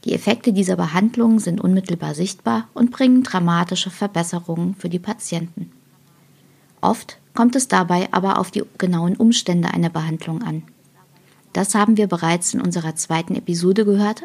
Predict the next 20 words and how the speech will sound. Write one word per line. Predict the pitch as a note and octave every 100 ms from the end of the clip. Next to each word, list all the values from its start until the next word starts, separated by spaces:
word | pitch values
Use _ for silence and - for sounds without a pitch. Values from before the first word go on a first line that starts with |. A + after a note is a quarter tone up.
| -
als | A#3+
es | A#3+
um | B3
den | A#3+ G#3+
Einsatz | E3+ F3+ G3 G#3 -
des | F3
Antibiotikums | E3+ F3 F3 - F3 G#3+ - G#3 G#3
Streptomycin | - F3 - F3 E3+ - F#3+ F#3
bei | F#3+
Tuberkulose | F#3+ G3 G3+ G3+ B3 G3 E3+
ging. | E3 D#3 D#3 - _ _ _ _ _ _ _ _ _ _ _
Befallen | - - E3+ F3
die | F3
Erreger | - E3+ F3+ F3+
die | F3 E3+
Hirnhäute | F#3+ G#3+ A3+ A#3 A#3+ B3
und | F#3+
verursachen | - - G3+ F#3+ G3 G3
eine | F#3 F3+
Meningitis, | F3 E3+ E3 - G3 B3 C4